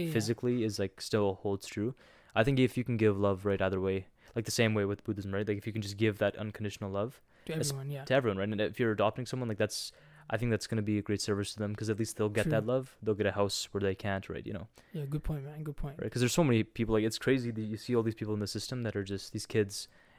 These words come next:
Speaker 2: and then they grow up, and then it's just, life is just so bad for them, right? And then they, they come, they can't even get therapy, right? 'Cause it's so expensive. So they can't even reach out. So
Speaker 1: Yeah.
Speaker 2: the people that really need help
Speaker 1: They're,
Speaker 2: aren't
Speaker 1: like,
Speaker 2: the ones
Speaker 1: stuck,
Speaker 2: coming to me,
Speaker 1: man. Yeah.
Speaker 2: right?
Speaker 1: Damn.
Speaker 2: So I don't know.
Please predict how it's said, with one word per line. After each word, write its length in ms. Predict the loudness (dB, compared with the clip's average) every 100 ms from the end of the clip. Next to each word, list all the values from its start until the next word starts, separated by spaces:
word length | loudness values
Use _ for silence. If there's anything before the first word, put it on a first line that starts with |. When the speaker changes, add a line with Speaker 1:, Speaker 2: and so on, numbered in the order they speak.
| _
Speaker 2:
and 100 | -2
then 100 | 2
they 120 | 2
grow 320 | 2 4 4 4
up, 120 | 2
and 100 | -2
then 100 | -2
it's 120 | -4
just, 200 | -6 -8 _ 0
life 300 | 2 2 0
is 120 | -8
just 320 | -8 -6 -4
so 220 | -2 0
bad 280 | 0 0 0
for 100 | -2
them, 240 | 0 0 -2 -12 -20 -12 -2
right? 160 | 0
And 80 | 2
then 80 | 4
they, 140 | 4
they 140 | 6 6
come, 280 | 6 0 2
they 120 | 2
can't 160 | 2 2
even 100 | 4
get 160 | 4
therapy, 260 | 4 0 0
right? 140 | -2
'Cause 100 | -2
it's 80 | -2
so 100 | 0
expensive. 420 | 0 0 -2 -4 -12 _
So 160 | -4 2
they 100 | 2
can't 200 | 2 0
even 160 | 2
reach 240 | 2 0 0
out. 180 | -2 -4 -12 -10 -2
So 60 |
Speaker 1:
Yeah. 80 | 0
Speaker 2:
the 80 | 2
people 200 | 2 6
that 220 | 6 6
really 240 | 6 4 4
need 180 | 2
help 240 | 2 2 2
Speaker 1:
They're, 80 | 0
Speaker 2:
aren't 100 | 2
Speaker 1:
like, 80 |
Speaker 2:
the 60 | 2
ones 160 | 2 2
Speaker 1:
stuck, 120 | 0
Speaker 2:
coming 180 | 0 -2
to 80 | -6
me, 40 |
Speaker 1:
man. 140 | -8 -10
Yeah. 240 | -10 -10 -12 -20 _ -6
Speaker 2:
right? 200 | -4 -4 _ _ _ -20 _
Speaker 1:
Damn. 120 | -2
Speaker 2:
So 100 | 2
I 60 | 2
don't 80 | 2
know. 140 | -4